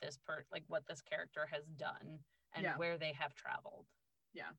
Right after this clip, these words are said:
Speaker 1: I'm also, like, this isn't, it's interesting to see,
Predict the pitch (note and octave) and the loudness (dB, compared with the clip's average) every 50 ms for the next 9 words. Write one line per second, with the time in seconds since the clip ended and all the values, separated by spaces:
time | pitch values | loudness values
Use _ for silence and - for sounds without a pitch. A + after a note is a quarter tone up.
0 | _ _ _ _ _ _ _ _ _ _ _ _ _ _ _ _ _ _ _ _ | _ _ _ _ _ _ _ _ _ _ _ _ _ _ _ _ _ _ _ _
1 | _ _ _ _ _ _ _ _ F#3 G3+ A#3+ C#4+ D#4+ - - E4+ D#4 B3+ F#3 F3+ | _ _ _ _ _ _ _ _ 4 6 8 6 4 6 4 4 4 6 6 6
2 | E3 E3 - - - _ _ _ _ _ _ _ _ _ _ _ _ _ _ _ | 4 4 2 -4 -14 _ _ _ _ _ _ _ _ _ _ _ _ _ _ _
3 | G3+ G3+ A3 G#3+ D4+ D#4 C#4+ E4 D#4+ D4 - - - - _ _ G#3+ - - _ | 0 0 0 0 -2 -2 -2 -2 -2 -2 -4 -6 -10 -12 _ _ -18 -18 -18 _
4 | _ _ _ _ _ _ _ _ - G#3+ G#3 G#3 - G#3 A#3+ B3+ C4 C#4 C4 C#4 | _ _ _ _ _ _ _ _ -4 -4 -4 -4 -6 -6 -6 -6 -6 -6 -6 -6
5 | C4+ B3 A3 G#3 - - - F#3 F3 F3 F3 E3+ E3+ E3+ E3 E3 F3 | -4 -2 -2 -4 -4 -4 -4 -4 -2 0 0 0 0 0 -2 -2 -4